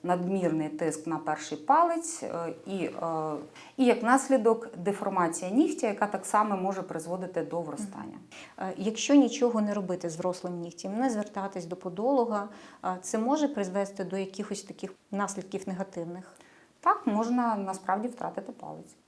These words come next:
Speaker 1: Це запальний процес, інфекція може розповсюджуватись, може захоплювати кісткові утворення, і це дійсно може, е, закінчитись втратою пальця, якщо ще є супутні захворювання,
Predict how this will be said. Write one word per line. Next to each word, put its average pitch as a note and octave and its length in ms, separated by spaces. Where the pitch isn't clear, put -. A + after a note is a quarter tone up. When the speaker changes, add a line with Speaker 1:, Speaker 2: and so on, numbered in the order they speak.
Speaker 1:
Це B3 120
запальний A3 400
процес, C#4+ 640
інфекція F#3 480
може E3 280
розповсюджуватись, B3+ 1000
може E3 220
захоплювати E3 640
кісткові - 440
утворення, A#3 600
і - 140
це - 200
дійсно G3+ 360
може, F3+ 300
е, E3 380
закінчитись E3 460
втратою - 420
пальця, D#3 320
якщо E3 280
ще F#3 220
є F#3+ 280
супутні F3+ 540
захворювання, F#3 600